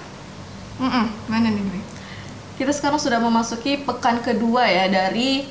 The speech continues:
Speaker 2: eh, apa, dua ribu dua puluh, di mana di awal tahun ini kita sudah, eh, disambut dengan bencana-bencana alam yang,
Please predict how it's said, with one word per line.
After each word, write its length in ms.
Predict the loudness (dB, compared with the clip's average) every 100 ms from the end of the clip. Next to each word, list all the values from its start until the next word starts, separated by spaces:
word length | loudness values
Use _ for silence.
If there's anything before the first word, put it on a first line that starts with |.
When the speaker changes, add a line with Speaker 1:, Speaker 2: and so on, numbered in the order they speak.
| -12 -16 -4
Speaker 2:
eh, 680 | 2 4 6 4 4 4 4
apa, 160 | 2 4
dua 200 | 4 4
ribu 180 | 4 2
dua 220 | 4 4
puluh, 340 | 2 2 2 2
di 140 | 2
mana 560 | 2 4 4 4 4 0 -2
di 140 | 2
awal 240 | 4 4 4
tahun 240 | 2 2
ini 140 | 0 -2
kita 180 | -2 -2
sudah, 440 | 0 4 4 2 -4 -8 -4
eh, 300 | 0 0 0
disambut 720 | 2 2 2 0 2 4 4 2
dengan 340 | 4 4 4
bencana-bencana 840 | 2 2 2 0 0 0 0 0 2
alam 160 | 2
yang, 220 | 2 2